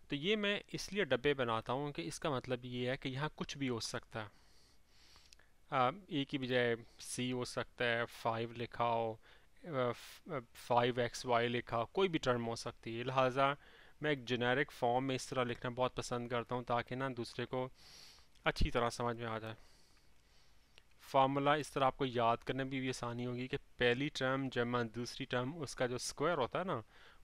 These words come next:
वो बराबर होता है पहली टर्म का स्क्वायर जमा दूसरी टर्म का स्क्वायर जमा दो ज़रब पहली टर्म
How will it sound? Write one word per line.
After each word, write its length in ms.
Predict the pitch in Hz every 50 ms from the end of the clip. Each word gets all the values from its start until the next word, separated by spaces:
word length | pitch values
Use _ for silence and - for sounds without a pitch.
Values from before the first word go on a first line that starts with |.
| -
वो 60 | 147
बराबर 420 | 127 120 123 120 120 120 120 131 123
होता 220 | 123 120 - 127
है 160 | 123 123 131 - - - - - - - - - - - - - - - -
पहली 240 | - 127 127 135 147 -
टर्म 200 | - 151 151 147
का 140 | - 156
स्क्वायर 500 | 147 - - - 143 135 135 135 139 135 - - - - 131
जमा 360 | 123 - 123 120 123 120 117
दूसरी 420 | 110 107 120 120 - - - 156
टर्म 200 | - 139 131 135
का 120 | 135 - 131
स्क्वायर 360 | - - - 131 127 127 120
जमा 320 | 117 127 120 120 120 120
दो 300 | 117 110 - 120 120 123
ज़रब 300 | 117 - - 117 120 117 - -
पहली 240 | 127 120 117 120 120
टर्म 320 | - 123 120 120 120 123